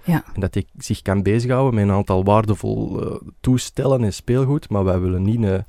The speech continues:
Speaker 2: een shitload aan rommel in ons huis. Omdat
Speaker 1: Nee.
Speaker 2: wij worden er heel onrustig van.
Speaker 1: Ja, en nemen mensen dat gemakkelijk aan? Of hebben ze zoiets van, "Nog arme dat manneke, dat krijgt niks"?
Speaker 2: Ehm, onze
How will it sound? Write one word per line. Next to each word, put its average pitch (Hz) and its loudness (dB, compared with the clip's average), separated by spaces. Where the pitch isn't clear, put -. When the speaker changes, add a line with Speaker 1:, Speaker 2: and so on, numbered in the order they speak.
Speaker 2:
een 117 -10
shitload 117 -2
aan 90 0
rommel 101 0
in 95 0
ons 87 0
huis. 87 -2
Omdat 95 0
Speaker 1:
Nee. 92 4
Speaker 2:
wij 95 2
worden 92 2
er 92 2
heel 104 2
onrustig 95 -2
van. 92 -6
Speaker 1:
Ja, 165 -4
en 170 4
nemen 160 8
mensen 202 4
dat 180 6
gemakkelijk 160 2
aan? 262 4
Of 262 6
hebben 160 4
ze 156 6
zoiets 151 4
van, 156 6
"Nog 151 4
arme 160 4
dat 151 4
manneke, 175 2
dat 143 -2
krijgt 165 0
niks"? - 0
Speaker 2:
Ehm, 107 6
onze 101 4